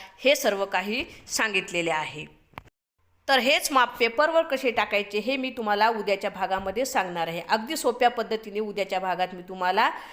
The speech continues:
सांगणार आहे. तर मैत्रिणींनो, एक लक्षात घ्या,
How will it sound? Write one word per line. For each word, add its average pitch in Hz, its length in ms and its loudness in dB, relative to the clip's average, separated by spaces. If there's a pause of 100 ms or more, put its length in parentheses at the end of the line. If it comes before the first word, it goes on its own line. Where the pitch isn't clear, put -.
(140)
सांगणार 196 480 2
आहे. 139 300 -2 (1900)
तर 302 140 4
मैत्रिणींनो, 254 640 2
एक 262 340 2
लक्षात 220 440 0
घ्या, 190 300 2